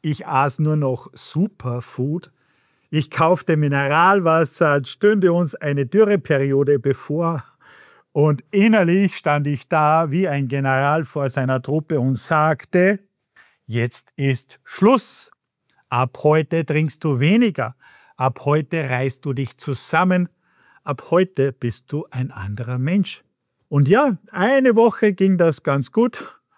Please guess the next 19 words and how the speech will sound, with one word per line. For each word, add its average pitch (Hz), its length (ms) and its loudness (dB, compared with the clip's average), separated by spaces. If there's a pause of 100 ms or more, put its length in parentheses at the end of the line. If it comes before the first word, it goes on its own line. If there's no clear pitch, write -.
manchmal 151 580 -2
sogar 135 400 -4
zehn 139 360 -4
Tage. 143 500 0 (320)
Doch - 240 -8 (240)
dann 135 500 0 (500)
kam 120 280 -4
zum 117 200 -6
Beispiel 113 560 -6 (340)
eine 117 260 0
Verlagsabsage 123 1600 0 (440)
oder 131 260 2
ein 120 240 0
Ghostwriting-Kunde 147 1300 0
sagte 135 500 0
einen 127 240 2
zugesicherten 135 1000 -6
Auftrag 127 720 -6
ab. 143 300 -2